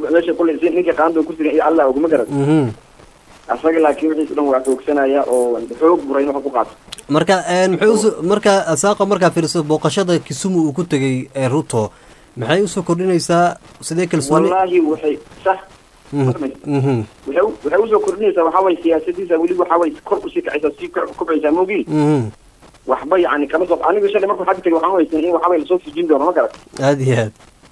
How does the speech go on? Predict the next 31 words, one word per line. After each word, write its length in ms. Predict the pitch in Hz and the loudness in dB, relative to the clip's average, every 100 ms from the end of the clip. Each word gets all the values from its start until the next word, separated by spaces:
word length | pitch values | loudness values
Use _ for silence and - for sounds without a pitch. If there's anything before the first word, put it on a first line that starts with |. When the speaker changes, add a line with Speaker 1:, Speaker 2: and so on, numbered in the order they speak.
| - | -6
Speaker 1:
Laakiin 440 | 123 143 - 403 175 - | -2 0 0 0 0 0
si 140 | 202 - 294 | -4 -4 2
weji 300 | 339 170 175 | 2 2 0
ka 80 | 185 | 0
duwan 220 | 165 190 | 2 2
buu 100 | 165 | 2
meesha 200 | 175 180 | 2 2
oola 180 | 160 170 | 2 2
tegay, 300 | 156 113 - | -2 -2 0
oo 120 | 135 | 2
yacni 260 | 131 139 139 139 - | 2 2 -2 -2 -2
si 120 | 190 139 | -4 -2
dadka 220 | 175 - 151 | -6 -2 -2
waxaa 220 | 156 165 | 0 2
waaye, 280 | 165 151 - - - - | 2 0 -4 -14 -20 -6
so 80 | 139 | -2
waxay, 160 | 175 | 0
waxay 180 | 180 180 | 2 2
dhahaan, 120 | 175 170 | 0 2
ma 40 | |
garat-, 240 | 175 175 | 0 0
markay 360 | 147 175 170 160 | 0 0 0 0
maamaha 380 | 143 147 165 160 | 0 0 2 0
waxay 180 | 156 170 | 0 0
dhahaan, 160 | 143 | 0
waxaa 160 | 143 160 | 0 0
jira 140 | 147 | 0
la 80 | 135 | 0
yidhaha, 180 | 135 123 | 0 0
waxaa 160 | 147 | 2
waaye, 240 | 160 139 | 4 2